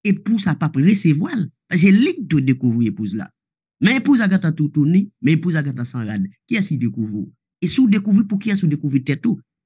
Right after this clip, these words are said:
Puisque époux qui, qui te destiné à avoir là, épouse a dit, c'est lui qui a retiré, c'est lui qui a découvert. Or, on a découvert quoi pour compte? Donc, ça veut dire, c'est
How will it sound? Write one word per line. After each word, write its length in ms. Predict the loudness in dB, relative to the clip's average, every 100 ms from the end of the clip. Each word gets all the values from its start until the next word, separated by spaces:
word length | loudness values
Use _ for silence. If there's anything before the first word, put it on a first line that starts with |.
| _
Puisque 320 | -4 -2 0 -2 -2 _ _ 0
époux 560 | 0 0 0 2 0 _
qui, 140 | 0 2 0 -2
qui 100 | 0
te 80 | 2
destiné 440 | 2 0 0 0
à 80 | 0
avoir 300 | 0 0 0
là, 200 | 0 -2 _ _ _ -2
épouse 320 | -2 -2 -8
a 80 | -4
dit, 100 | -2
c'est 100 | 0
lui 120 | -2
qui 80 | -4
a 40 |
retiré, 500 | -6 -4 -4 -6 -6 -2
c'est 100 | -2
lui 100 | -2
qui 60 |
a 20 | -6
découvert. 580 | -6 -4 -2 0 0 -2 -8 _ _ _ _ -6
Or, 140 | 2 2
on 80 |
a 180 | 2 0
découvert 320 | -2 -2 -2 -2
quoi 160 | -6
pour 120 | -8
compte? 160 | -12 -12
Donc, 720 | -14 -16 _ _ _ -10 -4
ça 80 | -2
veut 80 | 0
dire, 80 | 0
c'est 220 | -2